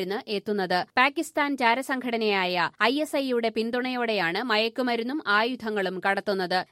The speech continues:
ലക്ഷദ്വീപ്, മാലദ്വീപ് എന്നിവയിലൂടെ പോകുന്ന കപ്പലുകളിലാണ് ആദ്യം മയക്കുമരുന്ന് കടത്തുക. പിന്നീട് മീൻപിടുത്ത ബോട്ടുകളിലേക്ക് കൈമാറും. ഇവ മത്സ്യത്തിന്റെ മറവിൽ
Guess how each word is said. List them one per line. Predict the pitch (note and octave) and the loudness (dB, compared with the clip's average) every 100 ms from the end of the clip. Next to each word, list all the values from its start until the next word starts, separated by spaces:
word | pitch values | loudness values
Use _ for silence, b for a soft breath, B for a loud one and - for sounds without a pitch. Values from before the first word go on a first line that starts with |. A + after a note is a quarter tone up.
| B3 | -4
ലക്ഷദ്വീപ്, | C4 - D#4+ B3 A3 F#3+ G3 D#4 A#3 | -4 -2 -2 0 -2 0 0 -2 2
മാലദ്വീപ് | A#3 C4+ D4 A#3+ B3 A3+ G#3+ - | 4 4 2 -2 -2 0 0 0
എന്നിവയിലൂടെ | G3+ A3+ A#3 A#3 B3 A3+ A3 G#3+ | -2 -2 0 0 0 0 0 0
പോകുന്ന | G#3 G3 G3+ G3 | 0 -2 -2 -2
കപ്പലുകളിലാണ് | G3+ - B3+ A#3 A3 F3+ E3+ A3 - | -2 0 -2 0 0 0 0 -2 0
ആദ്യം | G#3+ B3+ A#3+ B3 | 4 4 2 -2
മയക്കുമരുന്ന് | A3+ G#3 A3+ C4+ A3+ F#3 F#3+ F#3 | 2 0 0 0 0 -2 -4 0
കടത്തുക. | G3 F#3+ G3 F3 F3 - | 0 0 -2 2 2 2
പിന്നീട് | C#4+ C#4+ D4 A#3+ A#3+ | 0 0 0 0 -2
മീൻപിടുത്ത | A#3+ C#4+ D4 D4+ B3+ | -2 -2 -2 -2 -2
ബോട്ടുകളിലേക്ക് | A#3+ G#3+ G#3+ G#3 G3+ G3 F3+ G3+ C#4+ | 0 0 0 0 0 0 -2 -2 -2
കൈമാറും. | - G#3 G#3 F#3 F3 F3 E3 | 2 4 4 2 2 0 -2
ഇവ | C4+ C#4+ | 0 2
മത്സ്യത്തിന്റെ | C4+ B3 C4 E4+ D#4+ D4 C4 | 2 2 0 -4 -2 0 0
മറവിൽ | A3+ G#3 G#3+ | 2 4 2